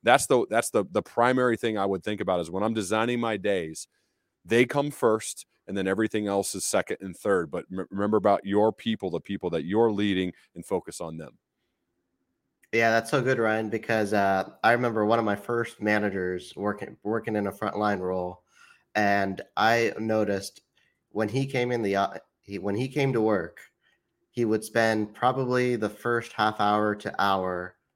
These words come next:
Speaker 2: he wouldn't go straight to his office. He would go straight to where the team was. He
Speaker 1: Mm.
Speaker 2: would spend time with us, check the schedule for the day, what was going on.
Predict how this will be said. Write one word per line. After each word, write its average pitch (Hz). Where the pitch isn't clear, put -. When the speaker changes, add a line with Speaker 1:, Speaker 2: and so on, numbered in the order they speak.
Speaker 2:
he 120
wouldn't 127
go 117
straight 113
to 110
his 107
office. 101
He 120
would 120
go 107
straight 107
to 98
where 98
the 87
team 95
was. 76
He 110
Speaker 1:
Mm. 101
Speaker 2:
would 98
spend 120
time 117
with 110
us, 110
check -
the 110
schedule 110
for 107
the 104
day, 104
what 98
was 104
going 101
on. 98